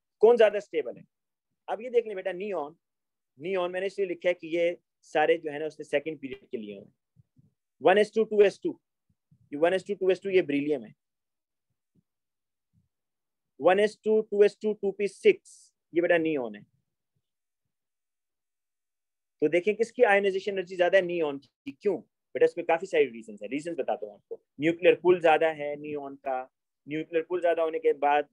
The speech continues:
आप ये कह सकते हैं कि atomic size उसका कम हो रहा है, ठीक है, जिसकी वजह से जो neon है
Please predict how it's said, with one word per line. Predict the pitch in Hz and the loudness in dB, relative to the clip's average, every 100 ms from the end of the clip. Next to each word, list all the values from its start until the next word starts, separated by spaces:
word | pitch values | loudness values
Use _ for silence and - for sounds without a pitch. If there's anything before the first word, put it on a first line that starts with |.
| - | -8
आप | 139 147 | -8 -6
ये | |
कह | 143 139 | -8 -8
सकते | 135 - 143 | -8 -16 -14
हैं | 131 127 | -10 -12
कि | 127 | -10
atomic | 139 135 131 135 | -6 -6 -6 -10
size | - 156 175 170 | -4 0 0 -2
उसका | - 165 | -8 -8
कम | 139 147 | -6 -12
हो | 139 131 | -12 -8
रहा | 127 | -6
है, | 123 123 | -6 -10
ठीक | 139 139 | -12 -8
है, | 175 202 _ _ _ | -8 -8 _ _ _
जिसकी | 156 - 160 | -16 0 2
वजह | 143 | 2
से | 139 160 185 | 0 0 0
जो | 156 139 | -2 -6
neon | 131 185 170 131 117 | -2 -2 -2 -4 -6
है | 117 151 196 | -4 -4 -6